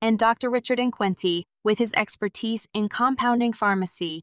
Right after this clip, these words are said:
and integrative medicine, provides valuable insights on the typical starting dose and the importance of dose titration. We are grateful to have him as our guest today, and we look forward to continuing our discussion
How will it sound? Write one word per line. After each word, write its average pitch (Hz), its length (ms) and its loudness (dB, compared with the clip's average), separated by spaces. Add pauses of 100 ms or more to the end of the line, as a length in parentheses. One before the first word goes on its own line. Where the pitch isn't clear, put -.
(140)
and 262 460 2
integrative 226 540 0
medicine, 175 560 0 (300)
provides 214 440 2
valuable 220 600 2
insights 185 580 0
on 185 100 2
the 185 80 0
typical 262 440 -2
starting 202 400 0
dose 175 380 0 (120)
and 233 400 2
the 226 140 -2
importance 190 500 0
of 185 160 -6
dose 175 260 0
titration. 160 720 -8 (800)
We 226 140 2
are 262 100 2
grateful 220 460 2
to 208 80 0
have 190 320 2
him 180 260 0
as 190 140 0
our 208 120 2
guest 170 360 -4
today, 165 400 -4 (260)
and 214 140 4
we 240 100 6
look 277 220 2
forward 185 560 2
to 208 100 -2
continuing 220 680 2
our 180 100 2
discussion 170 640 -2